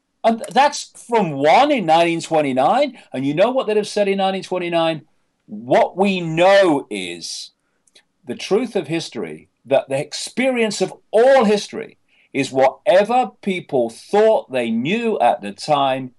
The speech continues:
either was fundamentally not true or there was a lot more to know. So what we,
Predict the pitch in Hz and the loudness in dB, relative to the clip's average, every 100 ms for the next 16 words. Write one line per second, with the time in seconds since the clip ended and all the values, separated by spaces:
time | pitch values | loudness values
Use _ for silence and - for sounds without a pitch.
0 | - 151 127 117 117 - - 247 202 139 | -6 -4 -2 -4 -6 -6 -2 0 0 -2
1 | 131 123 113 107 113 101 - 156 151 147 | -4 -4 -6 -4 -2 -4 -4 0 0 0
2 | 156 156 143 139 _ - 127 127 120 127 | 0 2 2 0 _ -6 -2 0 2 4
3 | 117 120 135 - - 117 113 107 - 98 | 4 4 2 2 -2 -6 -4 -4 -6 -6
4 | 98 76 76 _ - 135 135 208 - 160 | -4 -4 -10 _ -6 -2 0 0 0 -4
5 | 147 | -4